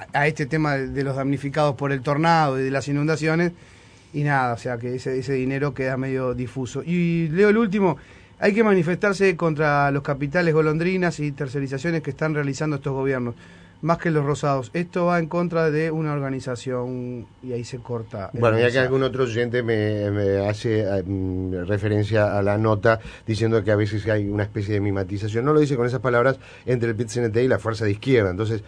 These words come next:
Speaker 2: están pidiéndole al pit que se desmarque, ¿verdad?, del gobierno, en tanto a que haya igual, este, afinidades ideológicas, que de hecho las hay.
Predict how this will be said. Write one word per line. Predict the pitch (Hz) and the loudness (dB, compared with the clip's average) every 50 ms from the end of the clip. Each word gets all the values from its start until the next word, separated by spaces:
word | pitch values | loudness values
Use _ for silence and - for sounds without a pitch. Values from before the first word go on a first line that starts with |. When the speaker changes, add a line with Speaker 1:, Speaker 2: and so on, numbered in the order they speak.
| - - - - - - | -16 -20 -20 -20 -8 -8
Speaker 2:
están | 98 101 110 107 113 107 | -8 -4 -2 -4 -2 0
pidiéndole | 113 117 117 117 117 123 120 113 113 120 127 127 | 0 2 2 4 4 4 4 4 4 4 4 2
al | 110 101 | 2 0
pit | 107 120 117 | -2 -4 -4
que | 110 123 131 | -2 -4 -2
se | - 120 | -2 -2
desmarque, | 104 90 92 110 120 117 107 101 92 73 82 85 | -4 -4 -2 -2 -2 -2 -2 -2 -6 -8 -6 -4
¿verdad?, | 90 95 98 101 95 | -2 -2 0 0 0
del | 95 101 101 | 0 0 2
gobierno, | 107 107 107 110 110 117 113 107 107 110 113 117 113 110 - - - - - | 2 2 2 4 4 4 4 4 4 2 2 0 0 -2 -6 -18 -18 -6 -2
en | 104 104 98 | -2 2 2
tanto | 107 117 110 104 120 | 2 2 4 6 4
a | 110 101 | 4 4
que | 95 101 104 | 4 2 2
haya | 113 113 113 117 | 4 4 4 2
igual, | 107 107 110 113 117 117 | 4 4 4 4 4 4
este, | 113 107 - - 104 95 | 2 0 0 -2 0 0
afinidades | 92 92 104 95 104 110 113 104 92 | 0 -2 -2 0 2 2 2 0 0
ideológicas, | 101 87 92 101 123 127 110 92 90 87 - | -2 -2 0 4 4 4 4 4 0 -6 -4
que | - 147 | -2 2
de | 160 147 | 4 4
hecho | 143 147 147 104 | 4 4 2 0
las | 92 98 147 | 2 2 2
hay. | 147 113 76 69 | 2 2 2 -2